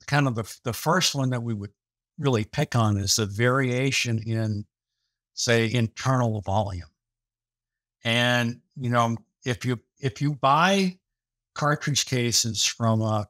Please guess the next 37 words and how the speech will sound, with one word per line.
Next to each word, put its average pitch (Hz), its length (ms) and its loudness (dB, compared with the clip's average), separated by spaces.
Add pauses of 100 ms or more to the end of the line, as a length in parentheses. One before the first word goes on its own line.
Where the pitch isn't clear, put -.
(120)
case 123 340 0
provider 95 680 -4 (640)
and 117 240 2
they're 117 160 0
all 123 320 4
one 120 280 0
lot, 101 380 -2 (240)
hopefully 120 460 -4
they 90 200 -8
are, 80 340 -10 (380)
you've 113 140 0
all 135 200 6
been 135 200 -2
made 135 200 0
on 123 160 2
the 110 100 -4
same 123 440 2
tooling. 110 600 -2 (260)
So - 140 -10
the 110 120 -4
case 143 420 0
wall 131 460 2
variation 113 720 0
ought 113 140 0
to 110 80 -2
be 101 240 -12
pretty, 104 380 -10 (380)
pretty 107 280 -4
small. 98 720 2 (420)
Where 135 240 2
the 123 120 2
variation 135 720 0
really 135 240 -2
comes 113 440 0
in 165 160 2
is 120 260 0
the, 110 240 -4